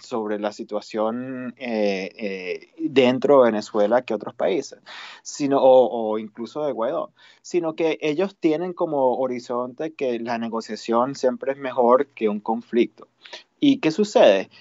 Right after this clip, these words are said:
Que lo que sí creo que no es cierto, y, y esto también lo estaba jugando Guaidó ante, ante Estados Unidos, es una, digamos, una,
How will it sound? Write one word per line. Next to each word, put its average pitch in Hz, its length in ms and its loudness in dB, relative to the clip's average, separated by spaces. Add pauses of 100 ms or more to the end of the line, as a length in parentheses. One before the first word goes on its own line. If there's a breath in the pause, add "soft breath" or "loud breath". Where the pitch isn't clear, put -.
(180 soft breath)
Que 151 300 6
lo 156 340 2
que 147 140 0
sí 214 440 -2
creo 190 280 4
que 165 320 2
no 135 240 -2
es 156 120 -2
cierto, 151 520 2
y, 123 280 -2
y 117 60 2
esto 123 240 -2
también 123 300 0
lo 139 60 4
estaba 135 300 4
jugando 120 800 0
Guaidó 104 460 -4
ante, 110 600 -6 (160)
ante 107 200 -18
Estados 101 340 -8
Unidos, 113 460 -12 (300 loud breath)
es 123 300 -4
una, 143 640 2 (800)
digamos, 127 420 0
una, 139 540 0